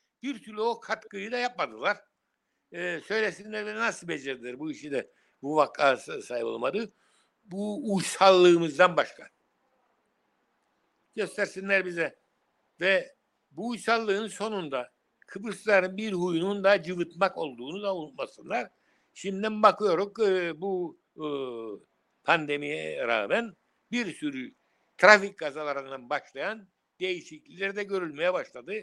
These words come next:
Böyle şeyler olmamasını da temenni ederim.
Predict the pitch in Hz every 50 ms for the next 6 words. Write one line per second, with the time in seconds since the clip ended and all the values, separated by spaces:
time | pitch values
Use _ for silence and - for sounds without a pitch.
0 | - _ _ _ _ _ _ _ - 196 196 190 190 185 - - 165 156 151 175
1 | 185 202 196 196 175 151 135 - - 127 131 143 165 208 190 - _ _ _ _
2 | _ _ - 156 156 147 147 151 170 180 175 156 113 113 113 139 185 196 170